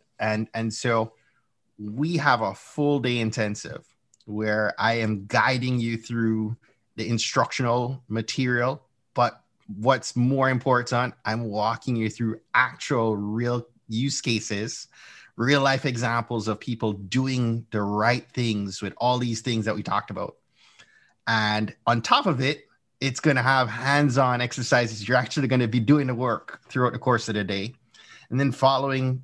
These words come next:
our full day workshop or boot camp, you'll have access to all this material because, again, it's gonna take you time to work through those different pieces and you're gonna iterate over time.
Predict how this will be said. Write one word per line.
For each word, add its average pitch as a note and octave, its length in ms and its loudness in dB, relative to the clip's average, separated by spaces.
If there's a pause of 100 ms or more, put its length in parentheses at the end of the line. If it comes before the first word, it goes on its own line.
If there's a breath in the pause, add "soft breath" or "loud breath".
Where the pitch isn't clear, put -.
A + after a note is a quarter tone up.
our A#2 160 6
full D3+ 420 0
day A#2+ 380 -2 (220)
workshop A2 680 0 (200)
or G#2 100 -2
boot B2+ 240 0
camp, G#2 400 -4 (280)
you'll A#2 140 0
have A#2 140 4
access A#2 400 0
to - 80 -4
all A#2 340 0
this A2+ 160 -2
material G#2 580 -4 (360 loud breath)
because, A2+ 260 2
again, A2 560 -2 (300)
it's - 140 -10
gonna A#2+ 140 2
take A#2+ 260 -4
you A2+ 80 -4
time B2 600 -2 (320)
to - 100 -2
work A2 300 2
through A2+ 140 0
those G#2 160 0
different G2 320 -4
pieces G2+ 560 -6
and G2+ 100 -2
you're G#2+ 80 -4
gonna G#2+ 140 0
iterate A2 560 -2
over G#2 180 -4
time. G2+ 420 -2